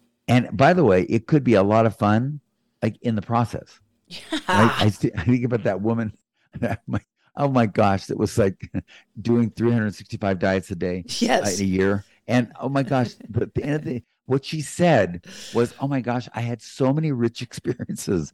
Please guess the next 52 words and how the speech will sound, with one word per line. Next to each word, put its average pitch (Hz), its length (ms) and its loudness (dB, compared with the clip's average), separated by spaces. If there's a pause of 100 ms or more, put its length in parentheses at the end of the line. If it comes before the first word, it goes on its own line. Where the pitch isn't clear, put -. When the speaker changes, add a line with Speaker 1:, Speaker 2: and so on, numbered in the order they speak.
(120)
Speaker 2:
Yeah. 180 160 -2
Speaker 1:
It 139 40 2
was 139 100 0
so 147 180 -4
great. 127 220 0
I 110 40 0
didn't 127 180 -4
lose 120 140 2
a - 40 -6
pound, 95 360 -4
but 85 120 -6 (120)
I 107 80 -6
really 110 540 2
had 90 220 -4
fun 92 360 -2 (340)
that 82 180 -4
year." 98 320 2 (340)
Ending 135 280 0
up 113 100 -4
in 110 80 -6
the 104 80 -4
wrong 104 240 0
places, 104 340 -4
Chinatown 107 580 -6
one 98 140 -4
day. 98 280 -4 (260)
I 107 100 0
don't 107 100 2
know 101 60 2
how 101 140 0
I 101 40 0
got 98 220 -2
there, 101 140 -2
but 87 160 -2
it 92 60 0
was 87 100 -10
so 117 160 -2
great. 95 340 -2 (160)
Speaker 2:
<laughs> - 120 -12
Speaker 1:
I - 40 -4
mean, 160 220 -4
I 143 140 -2
love 151 540 -2
her 101 300 0 (300)
'cause 139 140 -4
she 127 320 -6
actually 123 380 -6
lived 113 640 4 (160)
passionately 110 760 -4 (280)
her 95 80 2
Speaker 2:
Yeah. 90 40 2
Speaker 1:
life. - 360 -4